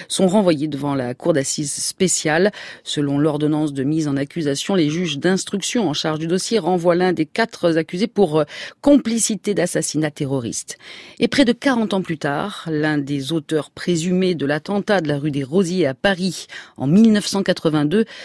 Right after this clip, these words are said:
sera bientôt extradé vers la France. Le gouvernement norvégien a donné son feu vert aujourd'hui. L'enquête de la cellule investigation revient ce soir sur le parcours d'Abdullah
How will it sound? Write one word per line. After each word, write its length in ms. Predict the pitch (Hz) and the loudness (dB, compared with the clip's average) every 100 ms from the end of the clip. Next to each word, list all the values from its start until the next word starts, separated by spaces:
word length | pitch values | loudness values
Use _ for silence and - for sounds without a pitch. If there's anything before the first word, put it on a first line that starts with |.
| - - | -18 -16
sera 320 | - 196 170 156 | -4 -2 0 0
bientôt 380 | 160 156 - - | 0 0 0 -2
extradé 560 | 233 - - 160 147 143 | -2 -2 -6 -4 -2 -2
vers 140 | 139 | -2
la 120 | 127 | -2
France. 560 | - 123 135 175 - - | -4 -4 0 0 -2 -6
Le 200 | 147 147 | -4 -4
gouvernement 520 | 143 151 143 143 135 | -4 -4 -4 -2 -2
norvégien 840 | 131 143 156 139 143 139 156 196 - - | -2 -2 -2 -4 -4 -4 -2 -4 -6 -6
a 120 | 160 | -4
donné 420 | 156 156 180 196 - | -2 0 0 -2 -4
son 360 | - - 226 | -8 -2 -2
feu 200 | 185 180 | -2 -4
vert 460 | 160 131 123 117 - - | -4 -2 -2 -4 -8 -2
aujourd'hui. 640 | 220 165 139 87 - - - - - - - - - - - | 0 0 -2 -6 -10 -14 -18 -16 -14 -12 -10 -12 -14 -6 4
L'enquête 540 | 311 294 285 262 - | 6 8 6 4 0
de 100 | 190 | 2
la 120 | 214 | 2
cellule 300 | 214 226 262 | 2 2 2
investigation 640 | 180 190 180 - 202 262 294 | 2 0 -2 0 0 4 4
revient 340 | 214 233 277 311 | 6 4 6 4
ce 160 | 220 | 2
soir 420 | 208 233 277 285 | 0 2 2 0
sur 340 | - - 240 226 | -2 0 2 4
le 140 | 240 | 4
parcours 600 | - 185 - 208 240 262 | 2 -4 -4 -2 0 2
d'Abdullah 600 | 175 226 190 175 180 185 | 2 2 2 0 2 2